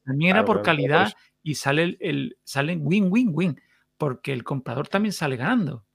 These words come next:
Speaker 2: Por
Speaker 1: En
Speaker 2: eso
Speaker 1: que no
Speaker 2: digo
Speaker 1: le
Speaker 2: que,
Speaker 1: van a
Speaker 2: que a
Speaker 1: meter
Speaker 2: nivel, que a
Speaker 1: un
Speaker 2: nivel de, que a nivel de dirección de, de, de la empresa, pues los dos han hecho lo que tenían que hacer para su empresa.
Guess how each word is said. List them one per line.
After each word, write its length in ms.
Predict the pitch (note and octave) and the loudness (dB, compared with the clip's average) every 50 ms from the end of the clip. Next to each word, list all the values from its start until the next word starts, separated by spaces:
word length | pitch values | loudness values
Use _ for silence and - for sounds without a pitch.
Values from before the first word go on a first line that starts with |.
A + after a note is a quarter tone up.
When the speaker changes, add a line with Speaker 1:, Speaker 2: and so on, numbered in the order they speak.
| _ _ _ _ _ _ _ _ _ _ _ _ _ - _ _ | _ _ _ _ _ _ _ _ _ _ _ _ _ -20 _ _
Speaker 2:
Por 160 | - - F2 | -8 -4 -2
Speaker 1:
En 60 | G#2 C#3 | -2 0
Speaker 2:
eso 100 | C3+ A2 | 0 2
Speaker 1:
que 80 | G#2 - | 2 2
no 100 | D3+ D#3 | 2 2
Speaker 2:
digo 80 | - | 2
Speaker 1:
le 60 | E3+ | 4
Speaker 2:
que, 60 | E3+ F3 | 4 4
Speaker 1:
van 120 | - - | 4 4
a 40 | - | 4
Speaker 2:
que 60 | - | 4
a 40 | - | 4
Speaker 1:
meter 180 | - - - | 6 6 8
Speaker 2:
nivel, 280 | - - - - - - | 8 8 6 6 4 4
que 60 | - | 4
a 40 | G#2+ | 6
Speaker 1:
un 40 | A2 | 6
Speaker 2:
nivel 280 | A2 A2 A#2 A#2+ B2 A#2+ | 8 8 8 8 8 8
de, 340 | B2 A#2+ A#2+ A#2+ A2+ - - - _ _ _ _ _ _ _ _ _ _ - | 8 10 10 10 8 4 0 -10 _ _ _ _ _ _ _ _ _ _ 0
que 80 | G2+ | 0
a 40 | G2+ | 2
nivel 240 | G2+ G2+ G#2 A2+ A2+ | 4 6 6 8 10
de 100 | A#2+ A#2+ | 10 10
dirección 560 | A#2+ A#2 A#2 A2+ A#2 - C3 B2 A#2+ B2 A#2+ | 10 10 10 8 8 8 6 6 6 6 6
de, 300 | A#2+ A#2+ A#2 A#2 A#2 A2 | 6 8 8 8 6 4
de, 400 | G#2+ A#2 A#2+ A#2 A2+ A2+ A#2 A2+ A#2 A2+ A2 A2 - - | 4 6 6 6 6 4 2 0 -4 -6 -8 -10 -10 -10
de 180 | - G#2+ G#2 A2 | -4 0 2 4
la 80 | A2+ A2+ | 4 4
empresa, 540 | A2+ G#2+ - A#2 A#2+ A#2 - C#3+ - - | 2 2 4 4 4 4 2 -2 -6 -4
pues 100 | - G2 | -4 -2
los 120 | F#2+ F2 F2+ | -2 0 0
dos 120 | F#2+ G2 | 2 2
han 100 | G2+ G#2 | 2 2
hecho 200 | G#2+ G#2 - C3 | 0 0 2 2
lo 140 | C3 C3+ A#2+ | 2 2 4
que 140 | A#2+ A2+ G#2 - - _ _ _ - | 4 2 2 2 -4 _ _ _ -4
tenían 300 | - G2 F#2+ G2+ G#2 G2+ | -4 -2 0 0 0 2
que 80 | G#2+ | 0
hacer 240 | G#2 - A#2+ A2+ - | 2 2 2 0 2
para 120 | - C#3+ C3 | 4 2 2
su 80 | - A2+ | 2 0
empresa. 560 | G2+ F#2 - B2 D3 - - - - C3+ | -2 -2 -2 -4 -4 -4 -6 -10 -10 -12